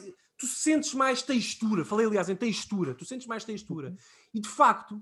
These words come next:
Speaker 1: por exemplo, quando estás a defender, ok, portanto, L um para
Speaker 2: Uhum.
Speaker 1: cima, tu quando estás a defender e uma personagem qualquer te ataca com uma espada, tu defendes, não é?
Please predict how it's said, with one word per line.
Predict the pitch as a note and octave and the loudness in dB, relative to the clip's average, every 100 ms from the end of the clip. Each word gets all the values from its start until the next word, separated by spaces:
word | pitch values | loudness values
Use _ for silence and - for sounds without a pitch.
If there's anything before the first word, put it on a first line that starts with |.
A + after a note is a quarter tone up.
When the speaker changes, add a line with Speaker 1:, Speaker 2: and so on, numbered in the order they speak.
| - | -8
Speaker 1:
por | B3 | -2
exemplo, | B3 F3+ D#3+ C3 C#3 _ _ _ | -2 0 -4 -6 -18 _ _ _
quando | B3+ D4+ | 2 4
estás | B3+ A3 | 2 2
a | |
defender, | G#3+ A#3 G3 D3+ C#3+ - _ - - - | 0 0 0 0 -4 -8 _ -16 -10 -6
ok, | - D#3+ | -4 -4
portanto, | - D#3+ F3+ | -4 -4 0
L | E3+ E3 | 0 0
um | F#3 | -2
para | D#3 | -2
Speaker 2:
Uhum. | D3 | -6
Speaker 1:
cima, | C#3+ C#3 D#3 _ _ | -4 -6 -8 _ _
tu | G#3+ | -6
quando | D4+ | -4
estás | D4+ A#3+ G3+ | 0 0 0
a | G#3+ | -2
defender | - G#3+ D#3 C3+ - | -4 -4 -2 -4 -2
e | G#3+ | 0
uma | A3+ | 0
personagem | A#3 - A#3+ A3+ | -2 -4 -4 -4
qualquer | - G3+ G3 D3+ B2 | -2 -4 -2 -8 -8
te | - | -6
ataca | G3+ G3 F3 | -2 -2 -2
com | D3 A3 | -6 -2
uma | G3+ | -2
espada, | - - B2 C3+ | -2 0 -2 -2
tu | F#3+ B2+ | -12 -18
defendes, | _ D3+ G#3 | _ -14 -12
não | C3+ | -12
é? | D3+ | -12